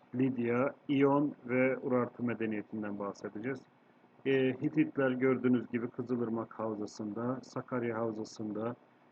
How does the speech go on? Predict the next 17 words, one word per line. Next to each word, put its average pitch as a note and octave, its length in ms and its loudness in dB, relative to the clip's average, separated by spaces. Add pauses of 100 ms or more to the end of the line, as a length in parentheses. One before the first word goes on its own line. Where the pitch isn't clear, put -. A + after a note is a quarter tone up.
(220)
e, A#2+ 60 -2 (560)
Frigler, A#2+ 640 -4 (540)
Sart, C#3 400 0 (240)
e, B2+ 260 0
şehri C3 800 2
ve B2+ 140 2
Lidyalılar A#2+ 960 0
Menderes A#2+ 540 0
Havzası'nda, A2 840 -4
İonya C3 480 4
Akdeniz A2+ 400 -6 (120)
kıyısında, A#2 640 -2 (400)
Urartu, B2+ 640 2 (160)
Van B2 520 0
Gölü B2 260 0
çevresinde A#2 600 -4
kurulmuş A#2 460 -4